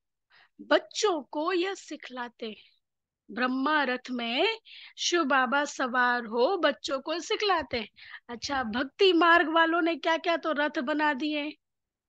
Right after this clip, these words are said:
है ना? जिनको चलो रथ बनाना भी चाहिए, वो तो बनाए नहीं। अब चूहा, हाँ, बैल, हाँ, कैसे बैठेंगे? चलो घोड़ा भी बना देते तो फिर भी ठीक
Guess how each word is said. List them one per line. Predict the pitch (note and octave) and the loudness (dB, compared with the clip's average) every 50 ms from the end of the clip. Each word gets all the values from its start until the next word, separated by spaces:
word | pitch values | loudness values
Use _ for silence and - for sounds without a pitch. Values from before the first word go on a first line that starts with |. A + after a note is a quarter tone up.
| _ _ _ - | _ _ _ -4
है | D#4+ | 0
ना? | F#4 G#4 | 2 2
जिनको | G4+ D4+ G#3+ F#3+ - G4 A4+ A4 A4 A4 - A#4+ A#4+ A#4 A4+ | 2 0 0 0 4 4 4 4 4 2 4 4 6 6 4
चलो | A4 - G4+ F4+ F4 A4 A4 | 4 4 4 6 6 8 6
रथ | - E4 F4+ F4+ F#4 - | 6 6 4 2 2 2
बनाना | F4+ E4+ D4+ E4+ D#4 D4 D#4 D#4+ E4 E4+ G#4 A#4 B4 | 0 2 4 4 4 6 6 6 8 8 8 8 8
भी | A4 A4 A4+ G#4+ | 8 8 6 6
चाहिए, | A4 - F4+ F4 E4+ F4 F4 F#4 G4 | 4 2 2 2 4 4 4 4 2
वो | E4+ E4+ F4+ F#4 | 2 0 -2 -4
तो | - G4 F4+ | -2 -4 -4
बनाए | D#4 D#4 C#4+ D4 D#4 D#4 D#4+ E4 | -4 -4 -2 0 0 0 0 0
नहीं। | D#4+ E4 E4 E4+ E4 - - | -2 -4 -6 -8 -10 -12 -14
अब | B3 - - | -14 -14 -12
चूहा, | - - E4 D#4 C#4 C4 D4+ D4 D4 D4 - _ _ _ _ _ _ _ _ _ _ _ _ _ _ _ - | -8 -6 -4 -4 -4 -2 -4 -4 -4 -6 -10 _ _ _ _ _ _ _ _ _ _ _ _ _ _ _ -8
हाँ, | D4+ E4+ F#4+ G4 E4 C4 | -4 0 0 2 0 0
बैल, | G#3+ C4 C4 C4+ C#4 C#4+ C#4+ D4 C#4+ D4 D4 - _ _ _ _ _ _ _ _ _ _ _ _ _ _ - | 2 4 4 6 6 4 2 2 0 -4 -6 -10 _ _ _ _ _ _ _ _ _ _ _ _ _ _ -2
हाँ, | E4+ F4+ - | 0 0 2
कैसे | - F4+ E4+ E4+ F4 A4+ G4+ | 4 4 4 4 4 4 2
बैठेंगे? | F4 E4 C4+ B3+ - - B3 A#3+ A#3+ A#3+ A3 | 4 4 2 0 0 -2 -4 -4 -2 -4 -2
चलो | - F4 D#4+ F4 F4+ | 0 0 2 2 2
घोड़ा | B3+ A3+ A#3+ C#4 D4+ D#4 F4+ F4 | 0 0 0 2 4 6 6 6
भी | D4+ F4+ F4 | 6 4 2
बना | C#4 D#4+ D4+ D4 D4+ D4+ | 2 2 2 4 4 4
देते | C#4+ D4 C#4 C4+ D4+ C4+ | 2 0 -2 -2 -4 -6
तो | - E4 | -8 -8
फिर | C4 - D#4 B3+ | -8 -8 -8 -6
भी | A#3+ B3 D4 | -6 -6 -6
ठीक | A#3+ - - D4 - | -6 -4 -6 -6 -8